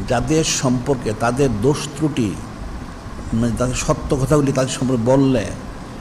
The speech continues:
এটা কখনো গীবত হয় না। সাত শ্রেণীর লোক, প্রথম হচ্ছে যারা রাজা বাদশাহ থাকে, আমির ওমরা থাকে, এরা তো অনেক শরীয়তের খেলাফ কাজ করে,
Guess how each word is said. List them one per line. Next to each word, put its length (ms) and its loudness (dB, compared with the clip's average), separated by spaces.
এটা 180 -2
কখনো 260 2
গীবত 280 2
হয় 80 -4
না। 140 -6
সাত 180 -4
শ্রেণীর 440 -2
লোক, 100 -4
প্রথম 300 0
হচ্ছে 400 -4
যারা 260 2
রাজা 240 2
বাদশাহ 360 2
থাকে, 220 0
আমির 280 4
ওমরা 260 4
থাকে, 320 -4
এরা 200 2
তো 80 0
অনেক 240 4
শরীয়তের 460 2
খেলাফ 340 -2
কাজ 260 -2
করে, 180 0